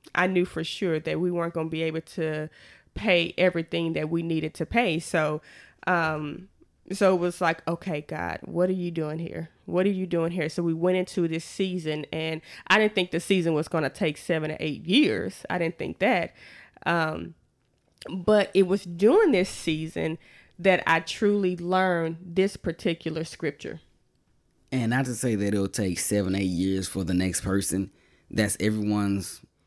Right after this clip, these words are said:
Speaker 2: learning curve, whatever the Lord has them going through. And sometimes we may stay in certain seasons because we hadn't learned to abase at, you know,
Speaker 1: Yeah.
Speaker 2: during those times. I didn't learn that till a long time.
Speaker 1: Yeah.
Speaker 2: And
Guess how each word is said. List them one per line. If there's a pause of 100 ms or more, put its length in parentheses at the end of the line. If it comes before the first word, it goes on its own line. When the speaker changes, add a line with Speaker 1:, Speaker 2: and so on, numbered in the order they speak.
(440)
Speaker 2:
learning
curve,
whatever
the
Lord
has
them
going
through. (340)
And
sometimes
we
may
stay
in
certain
seasons
because
we
hadn't
learned
to
abase
at, (380)
you
know,
Speaker 1:
Yeah.
Speaker 2:
during
those
times. (300)
I
didn't
learn
that
till (140)
a
long
time. (480)
Speaker 1:
Yeah.
Speaker 2:
And